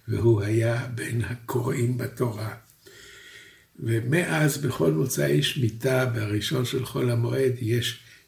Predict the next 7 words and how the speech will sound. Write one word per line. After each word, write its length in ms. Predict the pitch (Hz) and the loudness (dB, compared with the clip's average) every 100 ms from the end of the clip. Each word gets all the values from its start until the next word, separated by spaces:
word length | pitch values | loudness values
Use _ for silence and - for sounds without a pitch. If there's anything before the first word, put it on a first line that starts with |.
| _ | _
זכר, 580 | 104 101 123 117 120 110 113 - - _ _ _ _ | -2 4 4 4 0 -2 -4 -8 -20 _ _ _ _
מעמד 500 | 117 107 95 104 120 117 - - | -2 -2 0 2 2 2 -4 -8
זכר 460 | - 104 - 110 - | -4 -4 -4 -6 -6
להקהל. 600 | 107 92 - - - - - - - - - - - - - - - - | -10 -10 -12 -16 -18 -20 -20 -20 -20 -20 -20 -20 -20 -20 -20 -20 -20 -6
סיימנו 500 | - 175 185 180 170 | 6 8 8 6 6
בזה 440 | 147 120 139 131 120 | 6 4 4 4 2
את 140 | - | 0